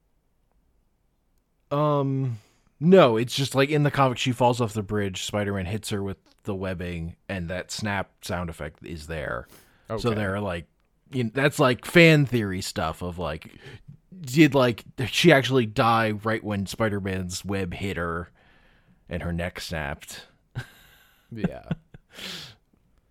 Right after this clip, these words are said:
Speaker 1: But, like, it wasn't, there was nothing, like, or did, like, she, was she already dead from the height of the fall or whatever? But
Speaker 2: I mean, yeah.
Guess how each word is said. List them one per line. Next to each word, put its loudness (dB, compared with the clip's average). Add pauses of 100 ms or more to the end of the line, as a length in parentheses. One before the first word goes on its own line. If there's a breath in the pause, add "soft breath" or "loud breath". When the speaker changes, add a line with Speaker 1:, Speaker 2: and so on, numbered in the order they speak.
(140)
Speaker 1:
But, -10
like, -14
it -12
wasn't, -10 (1700)
there 2
was 0
nothing, -4
like, -10
or 0
did, -6
like, -4
she, -6
was -4
she -6
already -6
dead -10
from -10
the -10 (360)
height -10
of -14
the -14
fall -16
or -18
whatever? -10 (580)
But -18 (1500)
Speaker 2:
I -16
mean, -18 (320)
yeah. -16